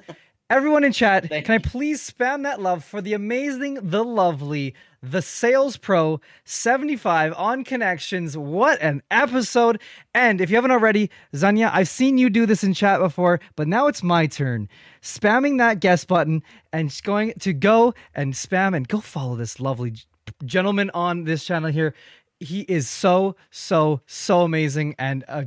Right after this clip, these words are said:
Speaker 2: a great supporter of so many people. We've been blessed to have him hanging out with us.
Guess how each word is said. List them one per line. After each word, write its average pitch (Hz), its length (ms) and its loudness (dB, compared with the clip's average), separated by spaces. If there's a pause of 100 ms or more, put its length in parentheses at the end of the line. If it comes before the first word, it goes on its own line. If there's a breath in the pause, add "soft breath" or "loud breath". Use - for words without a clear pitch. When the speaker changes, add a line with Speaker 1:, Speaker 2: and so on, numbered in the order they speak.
(120)
Speaker 2:
a 160 60 -6
great 190 240 -4
supporter 165 320 -6
of 127 200 -8
so 160 160 -4
many 156 160 0
people. 131 360 0 (380 soft breath)
We've 131 140 -8
been 123 140 -6
blessed 170 540 0
to 180 60 0
have 165 180 0
him 143 220 0
hanging 143 300 -2
out 131 100 -2
with 131 140 -6
us. 135 280 -4